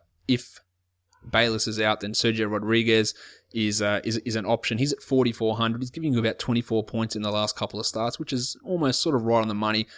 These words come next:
Not a bad cash guy, point guard to try and help get you through, I guess is the best way of putting it. Shooting guard, Avery Bradley at sixty-five hundred.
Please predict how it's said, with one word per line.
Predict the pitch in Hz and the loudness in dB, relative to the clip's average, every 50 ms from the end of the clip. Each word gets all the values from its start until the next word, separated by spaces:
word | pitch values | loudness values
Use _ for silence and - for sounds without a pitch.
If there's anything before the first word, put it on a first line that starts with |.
| - - _ _ - | -20 -20 _ _ -2
Not | 180 160 147 | 0 2 4
a | 143 | 4
bad | 123 117 117 117 117 113 110 113 - | 2 2 0 2 2 0 0 -2 -6
cash | - - - 127 123 117 - - - - | -10 -4 -2 -2 -2 -2 -2 -6 -8 -6
guy, | - 117 110 107 107 107 107 104 - _ _ _ | -2 0 2 2 2 2 2 0 -4 _ _ _
point | - - - - - | -8 -4 -4 -4 -4
guard | - 107 104 104 107 107 | -2 -2 0 0 -2 -2
to | - 107 | -6 -8
try | - - - 110 104 | -8 -6 -4 -4 -4
and | 104 107 107 - - - 123 117 113 113 | -4 -4 -8 -10 -14 -12 -10 -6 -6 -4
help | 107 107 110 - - | -2 -2 -4 -4 -4
get | 110 90 - | -6 -6 -6
you | 82 90 | -6 -12
through, | - - 104 98 92 92 | -8 -4 -4 -2 -2 -2
I | |
guess | 90 101 110 - - | -4 -6 -8 -8 -8
is | 104 107 | -8 -10
the | 104 | -8
best | - - 113 - - | -6 -4 -4 -4 -4
way | 98 101 90 | -4 -4 -6
of | 92 - | -8 -8
putting | - - 104 101 98 | -8 -6 -6 -4 -4
it. | 92 - _ _ _ _ _ _ _ _ _ _ _ _ _ _ _ _ _ - - _ _ _ _ | -6 -8 _ _ _ _ _ _ _ _ _ _ _ _ _ _ _ _ _ -18 -18 _ _ _ _
Shooting | - - 151 156 147 | 0 0 2 2 4
guard, | 139 113 - - - - | 2 0 0 -2 -2 0
Avery | 127 127 135 131 | 2 2 2 2
Bradley | 117 117 120 123 127 120 113 | 2 4 4 4 4 4 2
at | - | 2
sixty-five | - - 123 - - 113 - - 107 110 107 107 | 0 -2 -2 -2 -4 -6 -2 0 0 0 2 2
hundred. | 110 110 110 110 110 107 | 0 0 2 2 0 0